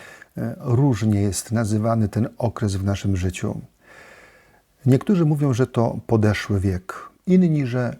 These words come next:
dojrzały. Emeryci mówią, że to wiek emerytalny, inni z kolei, że sędziwy.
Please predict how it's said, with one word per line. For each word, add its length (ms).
dojrzały. 680
Emeryci 440
mówią, 280
że 120
to 240
wiek 420
emerytalny, 880
inni 300
z 80
kolei, 460
że 320
sędziwy. 760